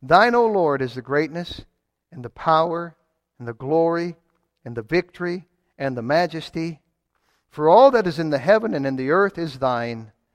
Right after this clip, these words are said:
Thine is the kingdom, O Lord, and thou art exalted as head above all. Both riches and honor come of thee, and thou reignest over all.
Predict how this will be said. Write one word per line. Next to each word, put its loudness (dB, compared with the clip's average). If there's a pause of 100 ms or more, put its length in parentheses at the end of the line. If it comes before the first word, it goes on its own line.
(360)
Thine 4
is -2
the -8
kingdom, -4
O -2
Lord, -2 (400)
and -10
thou 2
art 0
exalted -4
as -6
head -6
above -6
all. -10 (680)
Both 2
riches -2
and -2
honor 0 (140)
come -8
of -10
thee, -8 (920)
and 0
thou 6
reignest -2
over -2
all. -4